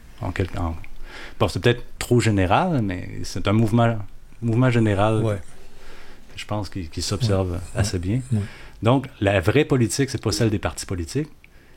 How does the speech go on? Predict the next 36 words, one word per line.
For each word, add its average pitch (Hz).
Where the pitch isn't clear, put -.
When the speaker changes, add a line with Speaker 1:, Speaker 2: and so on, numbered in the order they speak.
Speaker 1:
c'est -
la 95
nôtre. -
Puis -
après -
ça, 92
comment 104
qu'on 101
va 92
se -
mobiliser ? 92
On 92
est 95
déjà, 98
euh, 87
je -
pense 131
qu'on 120
approche 110
d'une 98
certaine 101
masse 98
critique. -
On, 98
on 98
approche 131
les 110
mille 120
auditeurs 127
sur -
nos, 95
nos 92
deux 98
dernières 101
entrevues. 101
Speaker 2:
Oui, -